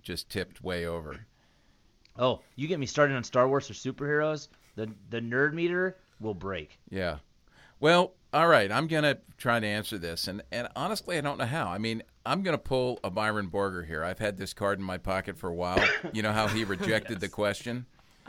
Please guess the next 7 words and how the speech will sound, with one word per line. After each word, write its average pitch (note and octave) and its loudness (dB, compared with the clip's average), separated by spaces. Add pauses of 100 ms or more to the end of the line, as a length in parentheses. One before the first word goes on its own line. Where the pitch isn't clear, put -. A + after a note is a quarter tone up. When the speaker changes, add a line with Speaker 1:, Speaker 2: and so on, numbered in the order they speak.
(360)
Speaker 1:
So G#2+ 2 (540)
I D#3 2
reject D3 0
the - -8
question F3+ -4
because, B2 -2 (160)
eh, - -10